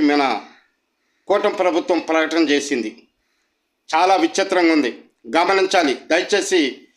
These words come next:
ఈ వీడియోను అందరూ కూడా, ప్రజలందరూ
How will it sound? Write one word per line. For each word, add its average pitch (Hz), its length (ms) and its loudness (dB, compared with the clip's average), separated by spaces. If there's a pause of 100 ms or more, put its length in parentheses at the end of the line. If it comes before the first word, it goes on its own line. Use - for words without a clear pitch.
(160)
ఈ 151 180 0
వీడియోను 196 420 2 (540)
అందరూ 190 260 2
కూడా, 180 200 2 (960)
ప్రజలందరూ 196 480 0